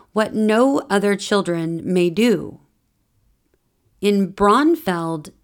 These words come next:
v. Brown, nineteen sixty-one, we upheld Sunday closing laws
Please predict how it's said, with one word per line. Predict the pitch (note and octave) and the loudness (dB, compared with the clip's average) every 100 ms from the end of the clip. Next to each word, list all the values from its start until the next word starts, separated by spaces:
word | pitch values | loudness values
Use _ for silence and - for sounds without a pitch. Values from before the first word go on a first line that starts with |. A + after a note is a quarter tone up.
| - | -12
v. | D#3+ F3 | -6 -6
Brown, | D#3 G3+ A3+ F3 D#3 C#3 F#3 _ _ _ _ - | 0 2 2 0 -4 -8 -12 _ _ _ _ -2
nineteen | G#3 F3+ - - F3+ F3 | 0 0 -2 -4 -4 -4
sixty-one, | F#3 F3+ - F3 E3+ G#3+ F3+ D3+ B2 F#3+ _ _ _ _ _ _ _ | -8 -12 -8 -6 -2 0 -2 -4 -12 -14 _ _ _ _ _ _ _
we | - G3+ C4 F4+ - | -4 0 4 4 2
upheld | B3 - G3+ G3 F#3 - | -2 -2 0 0 -2 -8
Sunday | - - A3 A3 A#3+ A#3+ | -14 -4 0 2 2 2
closing | A#3 - G#3+ A3 F#3+ F3+ E3+ | 0 0 2 4 2 0 0
laws | E3+ E3 E3 E3 | -2 -2 -4 -8